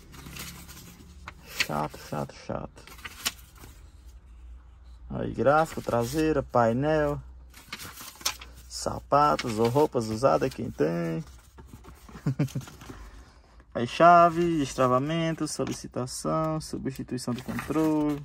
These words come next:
computador de ignição, alarme, travamento, banco traseiro, apoia-cabeça,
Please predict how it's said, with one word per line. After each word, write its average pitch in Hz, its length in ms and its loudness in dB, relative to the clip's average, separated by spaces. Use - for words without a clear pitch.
computador 123 480 0
de 123 80 -2
ignição, 151 1040 0
alarme, 127 500 4
travamento, 135 1400 0
banco 120 280 -4
traseiro, 123 560 0
apoia-cabeça, 123 1000 0